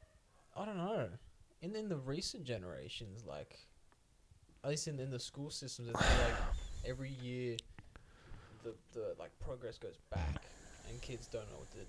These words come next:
Speaker 1: doing. They're just getting by.
Speaker 2: It's hard to tell what's really going on because
Speaker 1: Yeah.
Speaker 2: we mostly speak from our own personal experience.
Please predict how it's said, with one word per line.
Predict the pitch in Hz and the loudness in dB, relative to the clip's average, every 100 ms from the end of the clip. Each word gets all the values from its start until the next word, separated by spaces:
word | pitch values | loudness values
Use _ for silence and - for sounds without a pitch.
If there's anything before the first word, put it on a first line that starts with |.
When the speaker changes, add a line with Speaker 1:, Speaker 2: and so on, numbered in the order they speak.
| 101 | -6
Speaker 1:
doing. | 90 87 82 - - - - - - | -6 -8 -8 -10 -10 -10 -12 -12 -12
They're | - | -8
just | 101 - | -8 -6
getting | - - - | -6 -6 -8
by. | 69 71 71 - - - - - | -6 -6 -8 -12 -20 -20 -20 8
Speaker 2:
It's | - - | 12 12
hard | 160 175 | 12 12
to | 165 | 12
tell | 147 | 12
what's | 127 120 104 | 12 12 12
really | 104 | 12
going | 98 92 90 | 12 12 12
on | 82 92 101 117 | 12 12 12 12
because | 104 - 101 92 87 - - | 10 12 12 12 12 10 6
Speaker 1:
Yeah. | - - | 6 12
Speaker 2:
we | 95 | 12
mostly | 95 92 92 101 | 12 12 12 12
speak | 95 - 85 | 12 12 12
from | - 90 85 | 12 12 12
our | 80 | 12
own | 85 | 12
personal | - 85 - 85 | 12 12 12 12
experience. | - - 65 82 98 - - | 12 12 12 12 12 10 2